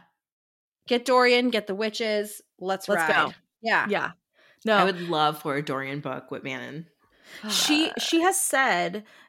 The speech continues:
Speaker 2: um, she, 'cause someone has asked her, you know, "Do you wanna write more Throne of Glass books?" And she has said yes. And she said that she wants either a Dorian book or she wants a Fenris book. And I think the Fenris book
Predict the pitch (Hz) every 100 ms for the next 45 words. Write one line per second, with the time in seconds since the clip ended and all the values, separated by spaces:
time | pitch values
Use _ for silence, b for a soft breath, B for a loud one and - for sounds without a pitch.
0 | b - 226 214 202 - - 240 - 214
1 | 190 208 - 208 - 262 269 294 262 185
2 | - - 139 147 190 185 160 175 - 208
3 | 214 208 202 185 175 175 190 160 180 190
4 | 165 - - - - - 202 - 233 247
5 | 285 208 160 185 - 196 - 202 - -
6 | 190 190 196 - 202 190 185 190 180 175
7 | 180 180 185 220 254 277 277 - - 233
8 | 208 165 180 220 - - 226 196 202 190
9 | 175 208 202 185 - 151 - - 185 185
10 | 190 - - 240 240 - 190